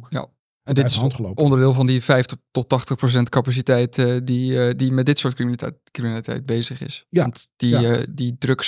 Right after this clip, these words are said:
Speaker 1: drugscriminaliteit gaat natuurlijk niet alleen over de, de envelopjes die op straat, eh, eh, worden verkocht.
Speaker 2: Mhm.
Speaker 1: Maar dat gaat ook over alle criminaliteit eromheen. Want
Speaker 2: Het
Speaker 1: wat
Speaker 2: gaat over de, eh, explosies, eh,
Speaker 1: Ja.
Speaker 2: hè, de
Speaker 1: Straatcriminaliteit.
Speaker 2: intimidatie, de straatcriminaliteit.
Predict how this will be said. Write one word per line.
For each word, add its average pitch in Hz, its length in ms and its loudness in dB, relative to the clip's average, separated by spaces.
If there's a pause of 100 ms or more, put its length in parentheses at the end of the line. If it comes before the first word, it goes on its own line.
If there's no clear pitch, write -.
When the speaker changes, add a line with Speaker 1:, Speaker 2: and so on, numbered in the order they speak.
(800)
Speaker 1:
drugscriminaliteit 120 500 2
gaat 123 120 0
natuurlijk 120 200 -2
niet 127 160 2
alleen 117 280 0
over 113 540 0 (420)
de, 110 440 -2
de 117 120 0
envelopjes 120 540 2
die 120 100 0
op 123 80 -2
straat, 117 420 0
eh, 117 320 0
eh, 117 300 0
worden 123 200 0
verkocht. - 540 -4
Speaker 2:
Mhm. 127 280 2 (180)
Speaker 1:
Maar 123 140 -2
dat 127 120 2
gaat 120 200 0
ook 127 120 -2
over 123 480 0
alle 123 460 -2 (120)
criminaliteit 120 540 -2
eromheen. 120 640 0
Want 117 160 -10
Speaker 2:
Het 131 100 -8
Speaker 1:
wat 127 100 2
Speaker 2:
gaat 135 200 4
over 113 220 2
de, 110 120 -6
eh, 107 380 -12
explosies, 135 840 0
eh, 120 180 -2
Speaker 1:
Ja. 113 180 2
Speaker 2:
hè, 127 220 -8
de 135 80 -8
Speaker 1:
Straatcriminaliteit. 135 680 2
Speaker 2:
intimidatie, 143 200 0
de 143 60 0
straatcriminaliteit. 123 1120 0